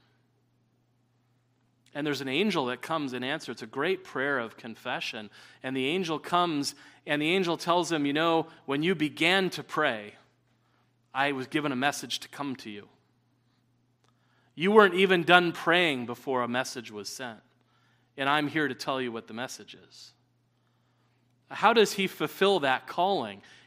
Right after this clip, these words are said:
It's with a singleness of purpose, without turning to the right or left, and with great speed, eager to do the will of God. That's a wonderful thing.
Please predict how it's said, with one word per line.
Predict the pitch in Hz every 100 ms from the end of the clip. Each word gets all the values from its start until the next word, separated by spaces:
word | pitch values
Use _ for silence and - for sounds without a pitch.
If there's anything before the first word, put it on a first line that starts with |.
| _
It's | 139 139 -
with | 156 139
a |
singleness | 143 - 226 226 208 175
of | 165
purpose, | 139 165 156 143
without | 151 131 131 127
turning | 175 170 147
to | 123
the |
right | 120 127
or | 123
left, | 113 120 - - - -
and | 139 123
with | 120
great | - 156 160
speed, | - - - 147 147 110 95 - _ _ _ _ _ _ _ _ -
eager | 196 208 175 143
to | - 131
do | 120 135 117 101 _ _ _ _ _ _ _ _
the | -
will | 117 127
of | 117 110
God. | 110 110 98 101 _ _ _ _ _ _ _ _ _ _ _ _ _ _ _
That's | - 151
a | 147
wonderful | 131 151 135 - 117
thing. | - 120 101 95